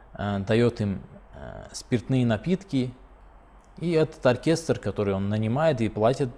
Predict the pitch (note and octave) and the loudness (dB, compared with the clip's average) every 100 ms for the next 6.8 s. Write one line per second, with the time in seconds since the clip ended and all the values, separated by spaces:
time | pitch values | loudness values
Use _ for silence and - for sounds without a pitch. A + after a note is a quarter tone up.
0 | - - C3 B2+ - - - - - - | -16 -6 -6 -6 -12 -14 -16 -20 -20 -18
1 | - A#2+ B2 C3+ G#2+ G2+ G#2+ G#2+ G2+ E2 | -4 2 6 6 4 2 0 0 0 -6
2 | - - - - - - - - - - | -16 -20 -20 -20 -20 -20 -20 -20 -20 -20
3 | - - - - G#2+ C3+ G3 G3 A2+ A#2 | -20 -20 -20 -10 -4 0 0 0 0 4
4 | A2 C3 A#2 G#2 G#2+ A#2 F#2+ E2 - - | 4 4 4 4 2 2 2 0 -10 -16
5 | - - - - - - - - - - | -18 -20 -20 -20 -20 -20 -20 -20 -20 -20
6 | - - F#3+ E3+ F3 F3+ E3 D#3 | -14 -2 2 4 4 4 0 -2